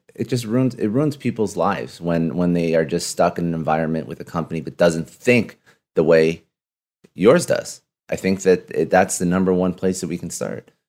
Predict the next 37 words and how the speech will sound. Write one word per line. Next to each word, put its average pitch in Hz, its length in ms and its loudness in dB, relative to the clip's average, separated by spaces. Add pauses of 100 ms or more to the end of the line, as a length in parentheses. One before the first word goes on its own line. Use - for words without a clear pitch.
(140)
And, 87 280 0
and 87 200 0
all 98 260 4
of 98 80 4
it 104 100 4
is 95 100 0
just 85 160 -4
shifting 107 440 0
that 95 180 2
lens. 95 300 0
And, 78 140 -2
like, 80 160 -2
I 85 80 4
love, 98 360 6 (260)
I'm - 80 -12
so 143 340 6
happy 113 340 2
you 80 80 -2
brought 87 260 6
out 90 160 6
some 82 160 -2
actual 82 300 -2
K 82 200 -4
P 80 180 -4
Is 78 280 2
and 76 160 -6
some 76 100 -6
actual, 85 540 0 (220)
some 82 160 -4
actual 92 320 0
data 90 400 4
points 85 500 -2
that - 340 -2
sort 87 200 2
of 65 180 -2
back 95 380 2
up 87 420 2